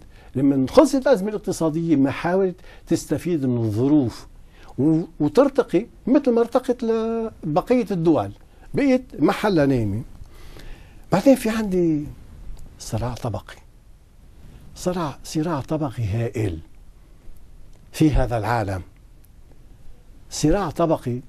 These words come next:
يعني في عنا معارضة. أي معارضة؟ واحد، اثنين، ثلاثة، أربعة، خمس، ست معارضات. هيدا بيدعي العلمني،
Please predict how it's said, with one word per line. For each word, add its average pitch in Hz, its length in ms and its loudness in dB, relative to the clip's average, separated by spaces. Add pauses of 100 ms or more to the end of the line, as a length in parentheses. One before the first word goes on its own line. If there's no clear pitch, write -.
(420)
يعني 139 300 -2 (2250)
في 226 180 2
عنا 196 240 2
معارضة. 101 540 0 (1400)
أي 127 120 -2
معارضة؟ 92 440 -8 (1000)
واحد، 156 340 4
اثنين، 190 320 6
ثلاثة، 202 420 4
أربعة، 165 180 2
خمس، 160 260 -2
ست - 240 -6
معارضات. 117 540 0 (1300)
هيدا 196 240 6
بيدعي 180 380 2
العلمني، 127 560 0